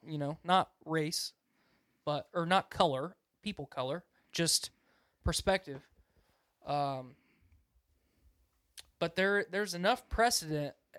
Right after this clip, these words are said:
especially with athletes, where athletes are sexually assaulting people.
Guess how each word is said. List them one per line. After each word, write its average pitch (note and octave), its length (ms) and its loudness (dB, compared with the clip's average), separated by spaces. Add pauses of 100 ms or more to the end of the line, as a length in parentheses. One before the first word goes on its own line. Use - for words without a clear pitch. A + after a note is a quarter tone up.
(460)
especially F#3 720 2
with D3 460 -6
athletes, A3+ 760 -2 (840)
where E3 460 2 (320)
athletes F3+ 640 0 (120)
are E3 500 4 (180)
sexually E3 460 2
assaulting D#3+ 440 -2
people. - 400 -14